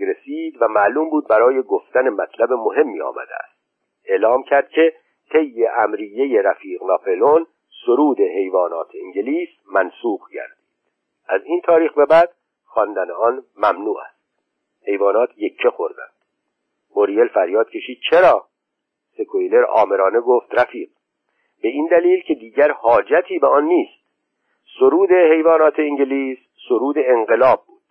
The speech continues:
و در حال حاضر انقلاب به ثمر رسیده است و مجازات خائنین آخرین قسمت آن بود.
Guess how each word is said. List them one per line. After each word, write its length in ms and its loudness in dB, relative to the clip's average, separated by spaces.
و 80 -4
در 160 2
حال 340 2
حاضر 560 0
انقلاب 600 2
به 180 -4
ثمر 260 2
رسیده 520 -8
است 240 -20
و 60 0
مجازات 800 0
خائنین 880 -4
آخرین 720 0
قسمت 440 -2
آن 240 2
بود. 140 -20